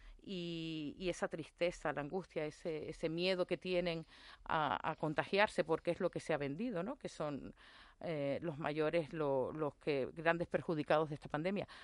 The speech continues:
A pesar que hay que decir, y me gusta siempre hablar de los datos positivos, que estaba leyendo que, mm, contagiados aquí en,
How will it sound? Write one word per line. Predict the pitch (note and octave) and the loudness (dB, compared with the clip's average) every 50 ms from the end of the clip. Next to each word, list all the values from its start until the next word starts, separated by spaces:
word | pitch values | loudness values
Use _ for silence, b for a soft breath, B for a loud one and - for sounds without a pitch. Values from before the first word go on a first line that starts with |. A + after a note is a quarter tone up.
| B B B B B - | B B B B B -6
A | - D#3 | -4 -4
pesar | - D3 - - G3+ G#3+ | -4 -2 2 4 4 4
que | - - | 4 2
hay | G#3+ F#3 | 0 2
que | - F#3 | 2 0
decir, | D3+ D3+ - - - G#3+ G3+ - - - | 0 0 -2 -2 0 0 0 0 -2 -6
y | - F3+ | -4 -4
me | D#3+ D3+ D3 | -2 -2 -2
gusta | E3+ D#3 - - E3+ | -2 -2 -2 -4 -4
siempre | - F#3+ F3+ - E3 | -2 -2 0 2 0
hablar | D#3 D#3 F3 F3 D#3+ | 2 2 2 2 2
de | D#3 C#3+ | 0 0
los | D3 C3 | 0 0
datos | D#3 D#3 - D#3 | -2 -4 -4 -6
positivos, | - - D#3+ - - C#3+ - G#3+ G3 E3 F3+ - B B B B B B B B B B B _ _ _ - | -6 -6 -6 -6 -8 -8 -6 -4 -4 -4 -4 -6 B B B B B B B B B B B _ _ _ -4
que | - F#3+ E3+ E3 D#3+ D#3+ D#3+ D#3 D#3 D#3 D#3 D3 D3+ D3 G#2+ - - E3+ D#3+ - - | 0 4 4 6 6 4 4 4 2 2 2 2 0 0 -2 -4 -6 -12 -14 -10 -8
estaba | F3+ - - - F#3 F#3+ F#3 | -8 -2 0 2 2 4 2
leyendo | F3 E3 E3+ F#3 F#3+ G3 G3 F3 F3+ - | 2 2 2 2 0 0 2 0 0 0
que, | - F3+ D#3+ D#3 D3+ D3 - | 0 0 2 2 0 0 -2
mm, | E3 D#3+ D#3+ D#3+ D#3 D3+ D3+ D3 C#3+ C#3+ - - - | -4 -4 -2 -2 -2 -2 -2 -2 -4 -4 -6 -8 -6
contagiados | - F3 E3 - D3+ - G#3+ G3+ G3+ G#3 F3+ | -4 -2 -2 0 0 0 2 2 2 2 0
aquí | G3+ - - - - F3 E3 E3 D#3+ | -2 -4 -4 -6 -6 -4 -2 0 0
en, | D3+ D3 D3 C#3+ C#3 C#3 C#3 C3+ C3+ C#3 | 0 0 -2 -4 -4 -4 -6 -6 -8 -8